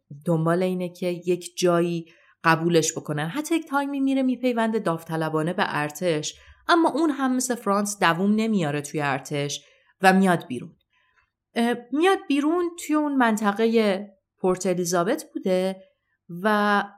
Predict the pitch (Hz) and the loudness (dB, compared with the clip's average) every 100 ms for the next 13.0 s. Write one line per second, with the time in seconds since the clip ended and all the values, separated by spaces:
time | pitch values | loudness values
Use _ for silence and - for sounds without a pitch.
0 | _ _ _ 247 247 247 285 302 302 262 | _ _ _ -6 -2 0 0 -4 -6 -6
1 | 240 226 233 226 - _ _ 190 175 - | -6 -6 -8 -8 -10 _ _ -10 -6 -6
2 | 165 - 233 294 233 214 - 196 202 185 | -6 -6 -6 -4 -4 -6 -6 -8 -6 -6
3 | 160 151 - 170 165 151 151 139 170 254 | -4 -6 -6 -6 -2 -4 -4 -6 -4 -4
4 | 285 285 285 285 - _ _ _ _ - | -4 -6 -6 -10 -16 _ _ _ _ -4
5 | 175 170 165 160 165 156 180 180 170 135 | 0 2 2 0 -2 -6 -8 -6 -4 -4
6 | 131 135 135 135 123 - - 135 131 131 | -4 -6 -4 -4 -4 -4 -4 -4 -4 -4
7 | 135 120 123 - 156 - - 147 - - | -4 -8 -10 -12 -12 -10 -12 -14 -16 -18
8 | - _ _ _ _ _ _ 233 202 151 | -20 _ _ _ _ _ _ -2 0 -2
9 | 131 135 160 214 339 220 139 135 139 135 | -4 -4 -4 -4 -2 -2 -2 -4 -4 -6
10 | 143 139 139 135 135 - 143 139 139 139 | -4 -6 -4 -4 -4 -6 -6 -4 -4 -4
11 | - - 269 330 277 165 143 131 127 131 | -8 -10 -2 -2 0 -2 -2 -4 -4 -2
12 | 135 135 170 208 160 135 135 135 147 202 | -2 -2 0 0 0 -2 -2 -4 -4 -8